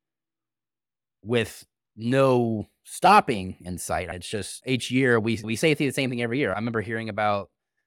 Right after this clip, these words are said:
I, deficit issues in two thousand eight, and this is completely eclipses any notion of that at all. Like, we're wildly more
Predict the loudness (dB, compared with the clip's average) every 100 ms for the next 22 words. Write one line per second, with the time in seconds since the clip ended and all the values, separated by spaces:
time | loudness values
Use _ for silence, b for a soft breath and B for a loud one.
0 | _ _ _ _ _ _ -6 -2 -2 -2
1 | 0 2 2 -2 -4 -4 0 0 0 -2
2 | -6 -12 -10 -6 -4 -4 -6 -8 -10 _
3 | -2 2 2 2 -4 -4 _ _ _ _
4 | -10 -8 -8 -4 -2 0 -2 -6 _ _
5 | _ -6 -4 0 0 2 -2 -4 -2 -2
6 | -2 -10 -10 -12 -6 0 2 0 -2 -2
7 | -2 -4 -8 -4 0 0 -4 -12 -2 0
8 | 0 -10 _ -18 -10 -8 -8 -10 -10 0
9 | 2 2 0 -8 -10 -10 -10 -10